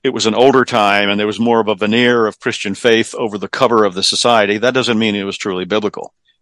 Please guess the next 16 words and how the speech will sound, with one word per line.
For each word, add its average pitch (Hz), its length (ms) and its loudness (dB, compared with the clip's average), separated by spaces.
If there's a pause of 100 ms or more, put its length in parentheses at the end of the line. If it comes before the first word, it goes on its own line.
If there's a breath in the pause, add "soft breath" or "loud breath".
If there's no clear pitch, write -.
(180)
I 135 80 0
mean, 175 100 4
there 202 80 4
was 127 140 2
a 117 40 0
time 120 460 2
in 101 360 -4 (160)
many 113 460 4 (520)
conservative 127 640 2
communities 110 560 -2
and 104 140 0
churches 113 560 -2
where, 101 300 0 (340)
quote, 127 280 4
women's 113 400 2
ministry 113 580 0